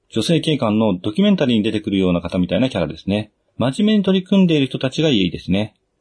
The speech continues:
大体やりたくないけど、適当にやってるキャラとか、たまたまそういうところに配属されたみたいなキャラが、まあ、だんだんのめり込んでいく的なストーリーが多いんですけど、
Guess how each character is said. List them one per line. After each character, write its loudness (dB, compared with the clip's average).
大 0
体 2
や 4
り 0
た 0
く 0
な 4
い 2
け 0
ど、 2
適 -12
当 2
に 4
や 0
っ -8
て -6
る -4
キ -2
ャ 0
ラ 0
と -10
か、 -2
た 0
ま 4
た 0
ま 2
そ 0
う 2
い 4
う -2
と -12
こ -2
ろ 2
に -2
配 -2
属 -2
さ -4
れ -2
た 0
み 0
た -6
い -4
な -4
キ -2
ャ 2
ラ 0
が、 0
ま 0
あ、 0
だ 2
ん 2
だ 4
ん 0
の 2
め 6
り 0
込 0
ん 0
で -2
い -4
く -6
的 -2
な 4
ス -8
ト -2
ー 2
リ 0
ー -4
が 2
多 2
い 2
ん 0
で -8
す -16
け -10
ど、 0